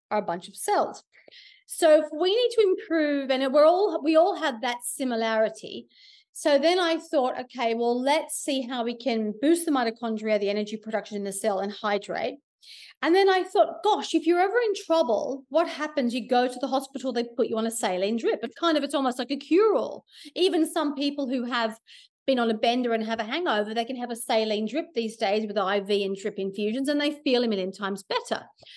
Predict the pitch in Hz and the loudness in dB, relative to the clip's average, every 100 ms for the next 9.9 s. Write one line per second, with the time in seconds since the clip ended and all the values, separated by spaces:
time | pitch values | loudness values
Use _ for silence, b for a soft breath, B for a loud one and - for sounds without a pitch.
0 | B B B - - - 320 320 302 294 | B B B -14 2 6 8 8 8 4
1 | 320 330 - 330 285 - 453 440 453 277 | 2 0 2 2 2 0 0 0 -2 0
2 | 320 370 453 330 285 294 247 240 240 - | 0 0 2 4 4 2 -2 -2 -4 -4
3 | 247 220 - - _ _ 240 226 220 214 | -2 -2 -4 -18 _ _ -2 0 0 -2
4 | 220 - 208 196 220 214 208 - 240 - | -4 -8 -16 -2 0 2 -2 -10 -16 -6
5 | 220 208 208 208 b b b b - 233 | 2 2 2 -4 b b b b 0 2
6 | 226 214 226 339 277 269 269 240 - 240 | 2 -4 2 2 2 0 -2 -2 -4 -6
7 | - 240 233 - 220 220 - 240 196 190 | -4 -8 -8 -10 -12 -12 -4 -2 -2 -4
8 | 208 269 359 392 392 269 247 226 208 185 | -2 2 2 2 -2 -8 -4 -2 0 -2
9 | 220 - 262 330 381 285 240 247 | -6 -6 -2 0 0 -4 -2 0